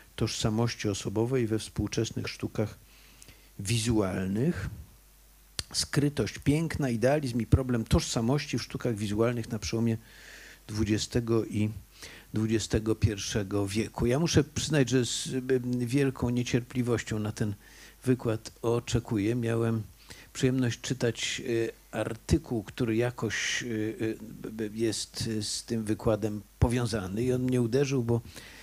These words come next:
dla naszego środowiska jest rzeczą niesłychanie ważną kategoria afirmatywności jako,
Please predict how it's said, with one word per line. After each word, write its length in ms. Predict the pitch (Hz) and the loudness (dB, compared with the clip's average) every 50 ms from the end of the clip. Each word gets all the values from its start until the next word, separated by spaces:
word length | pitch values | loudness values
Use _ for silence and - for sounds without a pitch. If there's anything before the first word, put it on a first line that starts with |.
| - - - | -20 -12 -4
dla 140 | - 120 113 | -2 0 0
naszego 400 | 117 113 113 - 139 127 127 120 | 0 0 0 0 2 2 2 2
środowiska 680 | - - 127 113 117 110 110 131 120 - - - 117 110 | 2 2 2 2 2 0 0 -2 -4 -4 -2 -2 0 2
jest 220 | 110 113 110 104 | 2 0 0 0
rzeczą 400 | 113 120 123 120 - - 120 120 117 - - - - - - - - - - - - - - | 0 0 0 0 0 0 0 0 -2 -4 -10 -20 -20 -20 -20 -20 -20 -20 -20 -20 -14 -4 0
niesłychanie 800 | 113 123 139 131 - - 135 117 - 127 123 127 127 123 123 117 | 2 2 2 0 0 0 0 0 2 0 0 2 2 2 0 0
ważną 580 | 107 110 123 123 127 120 110 113 120 117 113 | 0 0 2 2 2 0 -2 -4 -4 -4 -4
kategoria 680 | 113 - 123 - 131 117 113 127 123 120 120 117 113 107 - - - - - - - - - - - - - - - | -2 -4 -2 -2 -2 0 0 0 0 2 2 0 0 -2 -4 -8 -16 -20 -20 -20 -20 -20 -20 -20 -20 -20 -20 -4 -2
afirmatywności 1500 | - 143 143 - - 143 135 120 117 127 127 127 127 - - 127 113 131 135 131 117 - - - - - - - 95 95 | 0 0 0 -2 -2 -2 -2 -2 -2 -2 -2 -4 -2 -2 -2 0 2 2 2 2 0 0 -2 -4 -6 -6 -8 -6 -4 -4
jako, 580 | 92 98 101 - - - 104 101 101 98 98 | -4 -4 -4 -6 -6 -4 -2 -2 -2 -2 -2